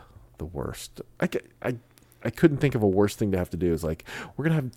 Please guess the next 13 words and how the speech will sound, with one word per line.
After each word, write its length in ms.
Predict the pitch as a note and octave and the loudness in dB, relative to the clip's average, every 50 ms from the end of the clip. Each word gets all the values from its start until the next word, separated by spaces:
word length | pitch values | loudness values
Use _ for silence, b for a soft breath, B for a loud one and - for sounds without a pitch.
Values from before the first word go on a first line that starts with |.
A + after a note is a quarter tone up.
| _ - | _ -4
dress 240 | - - A#2 - - | 0 2 2 4 2
up 120 | G#2+ - - | 0 0 0
Thanksgiving, 520 | F#2+ F2 - - - G2+ D#2+ F2 E2+ D#2+ | -2 -4 -4 -4 -4 -2 0 0 0 -2
and 200 | D2+ D#2 E2 D2+ | -2 -4 -4 -2
we're 100 | - G2+ | -2 0
gonna 160 | A2+ A2+ - B2+ | 0 0 0 0
eat 140 | C3 - | -2 -2
in 80 | F#2+ G#2+ | -2 -4
the 60 | G2 - | -4 -4
formal 340 | - - G#2+ G2+ G2+ G#2 | -2 0 2 2 4 2
dining 420 | G2+ F#2 F#2 F#2 A2 A#2 A#2+ A2+ F#2+ | 2 2 2 2 2 2 2 0 0
room, 180 | F2 C#2+ B1+ - _ - | -2 -4 -6 -12 _ -8
eh, 120 | D2 F2+ | -6 -6